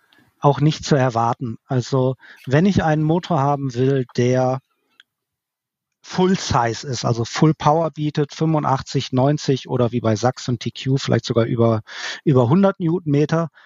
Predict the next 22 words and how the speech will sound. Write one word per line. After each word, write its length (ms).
was 200
im 100
Übrigen 300
auch 260
mehr 600
als 160
genug 260
ist. 160
Also 220
das 140
ist 120
immer 160
noch 100
massig. 480
Wir 80
brauchen 280
keine 220
zweihundert 320
Newtonmeter 500
am 100
Rad, 300
also 180